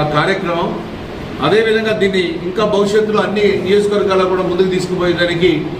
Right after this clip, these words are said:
మా ప్రయత్నం కూడా చేస్తాం. అయితే ఈరోజు జరగబోతున్నటువంటి ఎన్నికలు ఒక ధర్మానికి అధర్మానికి జరుగుతున్నటువంటి ఎన్నికలు.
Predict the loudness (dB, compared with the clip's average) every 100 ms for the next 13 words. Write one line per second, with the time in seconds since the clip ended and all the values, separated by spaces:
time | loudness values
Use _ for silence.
0 | -10 -10 -4 -2 0 0 -2 -4 -6 -4
1 | -2 0 0 -2 -2 -6 -8 -8 -10 -10
2 | -10 -4 -2 0 2 2 2 2 2 2
3 | 0 -4 -10 -12 -12 -6 -2 2 2 4
4 | 2 2 2 0 0 -2 0 2 2 -2
5 | -8 -10 -14 -10 -4 0 0 0 0 2
6 | 2 0 -4 -10 -12 -14 -14 -6 -4 0
7 | 0 0 -2 -6 -10 -14 -16 -16 -14 -14
8 | -14 -12 -12 -12 -12 -12 -8 -2 0 2
9 | 4 2 2 0 0 -2 -4 0 2 2
10 | 2 0 0 0 0 0 0 -2 -2 -2
11 | 0 2 2 2 -2 -4 -8